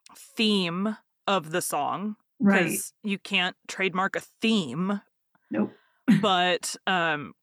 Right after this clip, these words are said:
Speaker 1: cannot get away with just, like, straight up using, 'cause if anyone, I, I could get away with it, but if anyone ever found out that that's what I had done, that's when I would get in trouble.
Speaker 2: Right.
Speaker 1: So I stopped
Speaker 2: Mm-hmm.
Speaker 1: doing that because also my brain was like, "How do we work all these phrases in?" So there may be the occasional, like,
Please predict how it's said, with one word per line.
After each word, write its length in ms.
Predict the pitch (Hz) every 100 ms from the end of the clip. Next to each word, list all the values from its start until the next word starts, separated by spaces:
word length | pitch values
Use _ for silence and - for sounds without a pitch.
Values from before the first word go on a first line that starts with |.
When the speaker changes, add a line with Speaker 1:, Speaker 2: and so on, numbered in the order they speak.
| -
Speaker 1:
cannot 420 | - 208 202 196
get 100 | 208
away 240 | 196 190 185
with 260 | 175 170 -
just, 200 | 175 -
like, 180 | 151 -
straight 680 | - - - 190 185 180
up 140 | 175 165
using, 380 | 175 190 185 185
'cause 140 | 202
if 140 | 185 175
anyone, 480 | 233 240 277 262 240 -
I, 100 | - -
I 120 | 202
could 280 | 208 294 190 -
get 140 | 214 226
away 280 | 180 175
with 180 | 196 262
it, 160 | 311 233
but 100 | 220
if 100 | 180 _ -
anyone 420 | 226 254 285 277 233
ever 200 | 208 214
found 360 | 208 214 202 190
out 180 | 190 165
that 160 | 170
that's 260 | 170 185 -
what 80 | 196
I 100 | 180
had 180 | 156 139
done, 320 | 185 214 220 -
that's 320 | 165 185 185
when 80 | 196
I 80 | 170
would 120 | 165
get 160 | 151 151
in 100 | 147
trouble. 420 | 160 151 76 101 _ - - -
Speaker 2:
Right. 300 | 220 202 -
Speaker 1:
So 260 | 202 170 - - _ 196
I 280 | 196 208 208 _ -
stopped 400 | - 247 311 190
Speaker 2:
Mm-hmm. 60 |
Speaker 1:
doing 280 | 190 175 165
that 240 | 165 196 -
because 240 | 196 185
also 240 | - 185 202
my 160 | 185
brain 260 | 170 175 196
was 100 | 180
like, 160 | 165 -
"How 220 | - 143
do 60 |
we 100 | 180
work 240 | 226 254 254
all 120 | 247
these 200 | 277 262
phrases 380 | 277 311 285 269
in?" 220 | 294 269
So 120 | 220
there 100 | 214
may 140 | 226 254
be 140 | 233
the 140 | 202 185
occasional, 560 | - 208 202 190 180
like, 320 | 175 165 160